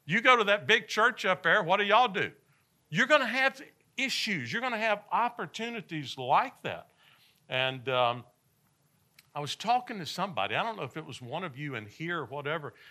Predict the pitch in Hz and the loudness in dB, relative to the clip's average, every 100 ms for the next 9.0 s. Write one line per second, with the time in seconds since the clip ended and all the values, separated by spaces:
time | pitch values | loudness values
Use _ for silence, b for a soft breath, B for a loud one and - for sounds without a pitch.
0 | B B 127 135 135 170 - 135 123 160 | B B -4 2 4 2 -2 -10 -4 -4
1 | 143 156 160 170 127 _ - 135 131 139 | -4 -2 -2 -2 -6 _ -16 -12 -12 -12
2 | 127 117 - 143 123 b b _ 123 127 | -10 -10 -6 -4 -4 b b _ 0 4
3 | 165 226 208 165 214 233 - 170 170 147 | 6 6 4 2 2 2 2 0 0 -4
4 | 143 156 202 202 208 226 - 135 160 b | 2 2 2 2 0 0 -4 -6 -8 b
5 | b b b b _ _ _ _ 139 151 | b b b b _ _ _ _ 6 10
6 | 202 214 214 208 214 220 185 196 214 208 | 10 8 4 8 8 6 2 0 2 4
7 | 208 208 - 240 262 - 170 120 117 92 | 4 2 -2 0 0 0 -2 -2 -2 -4
8 | - _ _ _ 117 104 98 95 95 110 | -8 _ _ _ -4 0 2 2 0 -4